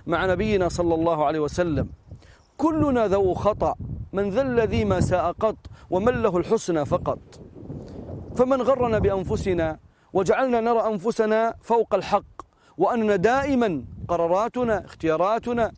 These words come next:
كلماتنا، ترجيحاتنا هي الصواب دائما، لسنا بمعصومين، عرضة الخطأ.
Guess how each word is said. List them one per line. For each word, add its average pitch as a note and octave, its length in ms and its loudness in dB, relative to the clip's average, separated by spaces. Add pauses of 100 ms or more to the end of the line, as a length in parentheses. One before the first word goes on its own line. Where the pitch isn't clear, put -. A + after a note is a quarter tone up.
كلماتنا، G3+ 840 0 (480)
ترجيحاتنا F#3+ 880 0 (280)
هي G3 160 4
الصواب F3+ 600 0
دائما، D3+ 480 0 (1300)
لسنا A3+ 320 0
بمعصومين، D3+ 800 0 (280)
عرضة A3+ 360 2
الخطأ. F3+ 420 0